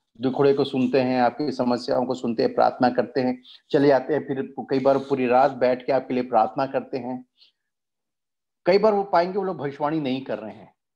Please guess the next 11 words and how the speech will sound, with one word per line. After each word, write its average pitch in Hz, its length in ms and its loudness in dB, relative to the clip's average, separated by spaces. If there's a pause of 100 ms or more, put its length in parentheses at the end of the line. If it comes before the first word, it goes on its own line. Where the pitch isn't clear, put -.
(920)
कई 185 100 2
बार 196 240 4
आप - 140 0
पाएंगे 180 300 -2
वो 180 140 -10
उतनी 185 220 -10
चंगाई 151 380 -2
नहीं 127 280 -4
कर 113 160 -6
रहे 107 160 -10
हैं 92 380 -14